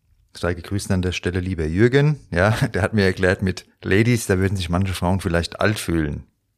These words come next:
Also von den Frauen selber, da kam bisher nur Positives über mein Online-Formular oder über Instagram. Da haben mir einige geschrieben, unter anderem mit Smileys, ähm, dass sie die Ladies wären,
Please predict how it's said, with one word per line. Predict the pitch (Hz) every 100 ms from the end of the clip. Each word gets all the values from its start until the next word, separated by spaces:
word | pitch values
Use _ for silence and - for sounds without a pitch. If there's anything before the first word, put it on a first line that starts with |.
| -
Also | 92 92
von | 95
den | 95 92
Frauen | - 92 92
selber, | 90 104 107
da | 92
kam | - 90
bisher | 90 - 95
nur | 117 -
Positives | 131 123 95 85 87 120 -
über | - 85 87 82 87
mein | 82 78 82
Online-Formular | - 101 104 101 - 92 95 95 82
oder | 76 80
über | 80 80
Instagram. | 80 95 101 - 87 90 - _ _
Da | -
haben | 90
mir | 104 82
einige | 101 98
geschrieben, | 87 - 104 123 127 131 -
unter | 107 101 -
anderem | 95 95 90
mit | -
Smileys, | 85 80 87 95 92 -
ähm, | 82 87 85 80
dass | 82
sie | 107
die | 101
Ladies | 82 82 95 -
wären, | 87 90 90 80